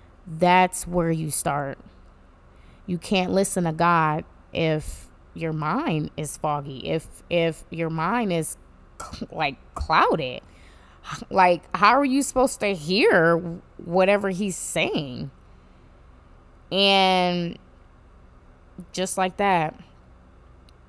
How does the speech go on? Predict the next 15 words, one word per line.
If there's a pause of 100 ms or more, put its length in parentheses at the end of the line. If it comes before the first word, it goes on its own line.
(420)
I
started
changing
the
things
that
I
could (500)
control (600)
by
removing (1900)
things (200)
or,
and
people